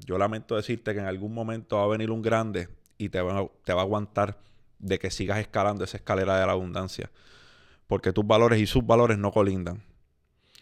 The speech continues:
El dinero tiene una correlación directa con el valor que tú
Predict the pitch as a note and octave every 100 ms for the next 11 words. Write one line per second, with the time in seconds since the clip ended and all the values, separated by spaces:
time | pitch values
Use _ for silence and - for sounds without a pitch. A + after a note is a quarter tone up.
0 | - - - - - _ _ - G#2 G2
1 | G#2 A2+ D3 C#3+ C3 - _ - A2+ B2
2 | B2+ - B2 C3 B2+ B2 G#2+ G#2+ G2 -
3 | A#2+ B2 C3+ - - G#2+ G#2+ A2+ G#2+ A#2
4 | C3+ - _ - - - _ _ _ _
5 | _ _ - A#2+ A2 - - A2+ A2 G#2+
6 | G2+ G2+ G2+ G#2+ C3 C3 - - _ -
7 | G#2+ F#2 - C3+ D3+ D#3 -